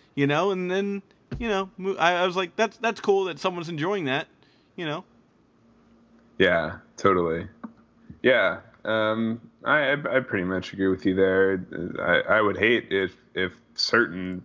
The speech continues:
Speaker 2: specific cards were locked under a solo adventure. That'd be pretty annoying, but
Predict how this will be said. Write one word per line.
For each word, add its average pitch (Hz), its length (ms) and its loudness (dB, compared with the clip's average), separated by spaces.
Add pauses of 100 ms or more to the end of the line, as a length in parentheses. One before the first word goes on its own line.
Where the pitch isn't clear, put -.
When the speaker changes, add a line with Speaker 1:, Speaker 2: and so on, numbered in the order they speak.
(120)
Speaker 2:
specific 101 640 0
cards 92 380 2
were 82 200 -6
locked 82 480 -8
under 82 640 -2
a 85 60 -10
solo 87 380 0
adventure. 82 460 -6
That'd 87 200 -2
be 95 100 2
pretty - 240 2
annoying, 92 420 2
but 92 240 2